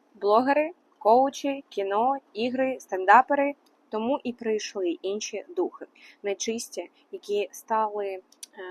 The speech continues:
стало більше гріха, проклять, хвороб, божевілля і жахів у цьому світі. І що нам робити? Нам потрібно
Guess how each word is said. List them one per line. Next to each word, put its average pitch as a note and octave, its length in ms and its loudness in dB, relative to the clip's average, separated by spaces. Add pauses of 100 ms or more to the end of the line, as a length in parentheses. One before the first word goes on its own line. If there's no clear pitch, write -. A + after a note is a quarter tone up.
(580)
стало B3+ 300 0
більше G#3+ 420 -10
гріха, E3+ 400 -6 (160)
проклять, F3+ 680 -4
хвороб, G3 440 -4 (240)
божевілля G3+ 680 -4 (360)
і G3+ 280 -2
жахів G3 460 -4 (100)
у - 60 -20
цьому F#3 300 -10
світі. - 340 -10 (340)
І - 60 -20
що - 160 -6
нам A4 220 -2
робити? C4 560 -4 (480)
Нам A#3+ 280 -4
потрібно G#3+ 640 -8